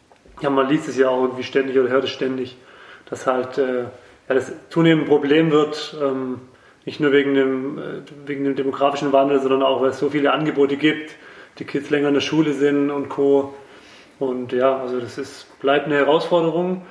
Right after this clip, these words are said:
Genauso bleibt es eine Herausforderung, auch immer wieder, ja, Nachwuchskräfte, ähm, oder überhaupt Kräfte fürs Ehrenamt zu gewinnen. Also auch bei uns sind teilweise Funktionen unbesetzt, ähm, und klar, da muss man einfach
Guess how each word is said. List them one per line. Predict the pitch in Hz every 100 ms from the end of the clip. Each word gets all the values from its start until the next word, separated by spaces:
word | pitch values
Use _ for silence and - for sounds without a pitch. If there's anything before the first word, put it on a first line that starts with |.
| - -
Genauso | - 135 139 139
bleibt | 147 143
es |
eine | 151
Herausforderung, | 139 143 139 151 143 139 147 147
auch | 143 139
immer | 143 131
wieder, | 139 135 131 - - - - _ _ _ 127 156 147
ja, | 131 127 143 127
Nachwuchskräfte, | 131 131 135 139 143 156 - 156 156 156 156 147 147 156
ähm, | 143 135 139
oder | 135
überhaupt | 123 135 -
Kräfte | 151 147 135
fürs | 131
Ehrenamt | 143 151 165 160
zu | -
gewinnen. | 160 147 165 175 175 - - _ _ _ _ _ _ _ _ _ _ _
Also | 143 139
auch | 127
bei | 139
uns | 151 160
sind | 156 151
teilweise | 143 139 139 135
Funktionen | 143 139 151 147
unbesetzt, | 160 165 151 156 160 - - -
ähm, | 147 139 135 131 - - -
und | 139 135 123 - _ _ _ _
klar, | 135 135
da |
muss | 131 135
man | 143
einfach | 135 131